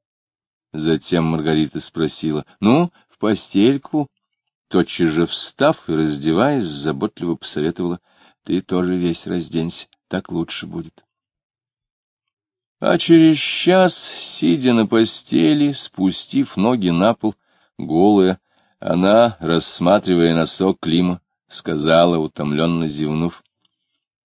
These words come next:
«Надо заштопать». Клим дремал. После пяти-шести свиданий он чувствовал себя у Маргариты более дома, чем в своей комнате.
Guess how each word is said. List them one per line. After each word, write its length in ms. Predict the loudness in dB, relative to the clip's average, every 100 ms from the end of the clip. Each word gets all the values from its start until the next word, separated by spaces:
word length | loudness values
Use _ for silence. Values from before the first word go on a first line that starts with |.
| _ _
«Надо 280 | -4 -2 -2
заштопать». 1000 | -6 -8 -10 -8 -6 -6 -8 _ -20 -20 _ _ _ _ _ _ _ _ _
Клим 300 | -6 -4 -4
дремал. 580 | -4 -6 -4 -4 -6 -10 _ _ _ _ _ _ _ _ _ _ _ _
После 280 | -8 -8 -6
пяти-шести 920 | -8 -2 -2 -2 -2 -6 -6 -6 -6
свиданий 800 | -6 -4 -4 0 0 2 0 2
он 200 | 0 -2
чувствовал 560 | -6 -6 -8 -4 -4
себя 300 | -2 -2 0
у 80 | 0
Маргариты 540 | 0 0 2 2 0 -4
более 520 | 0 2 4 2 2
дома, 340 | 0 -2 -2
чем 260 | -4 -6 -6
в 60 |
своей 360 | -6 -4 -2 -4
комнате. 520 | -4 -8 -8 -14 -20